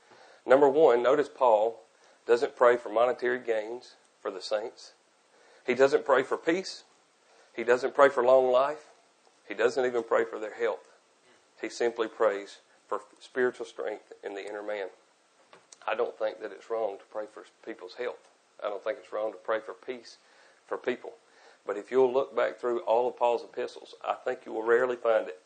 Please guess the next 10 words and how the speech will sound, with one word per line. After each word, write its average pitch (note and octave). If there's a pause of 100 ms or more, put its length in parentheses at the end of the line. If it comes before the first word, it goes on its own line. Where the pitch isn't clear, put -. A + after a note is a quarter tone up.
(120)
that A#2
he A#2+
prays A2+
for -
anything A2+
other A2
than G2
the F#2
spiritual A#2
nature G#2